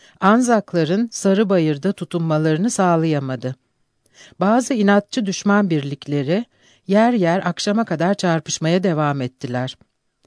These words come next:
Fakat Anzakların ana kuvveti sabah saat ona doğru bayırın eteklerine ve daha aşağıdaki kıyıya kadar püskürtülmüş bulunuyordu. Cephe taarruzu sonucu yanları açık kalan sağ kanattaki üstün düşman kuvveti de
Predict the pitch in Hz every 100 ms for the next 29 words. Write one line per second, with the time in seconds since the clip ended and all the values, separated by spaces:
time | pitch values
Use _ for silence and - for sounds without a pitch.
0 | _ - - 190 226 - 196 240 262 247
1 | - 180 180 170 214 - 185 143 147 135
2 | - 190 - 190 185 226 - 196 196 202
3 | 190 208 180 151 143 160 175 180 185 208
4 | 190 160 165 - 165 139 131 127 214 -
5 | _ - - - 170 196 226 233 - 185
6 | 170 160 - - 190 185 196 190 156 147
7 | 175 - 175 - 175 151 180 160 156 -
8 | 135 135 139 135 131 123 135 - _ _
9 | _ _ _ _ - - - 165 196 254
10 | 262 220 175 156 156 139 202 214 170 151
11 | 147 135 190 220 180 175 180 185 226 185
12 | - - 190 139 143 170 202 214 - 185
13 | 151 143 - 143 202 165 160 - 208 175
14 | 165 185 190 196 156 151 156 - 135 151